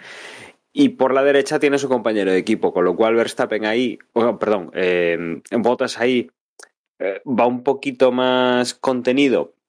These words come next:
eh, entiendo yo. Y, y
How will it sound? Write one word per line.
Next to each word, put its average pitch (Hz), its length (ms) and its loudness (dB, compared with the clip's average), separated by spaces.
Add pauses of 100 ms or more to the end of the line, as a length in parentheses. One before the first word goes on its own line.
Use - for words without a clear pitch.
(380)
eh, 90 200 -16
entiendo 123 380 2
yo. 90 320 0 (880)
Y, 107 840 2 (120)
y 123 340 4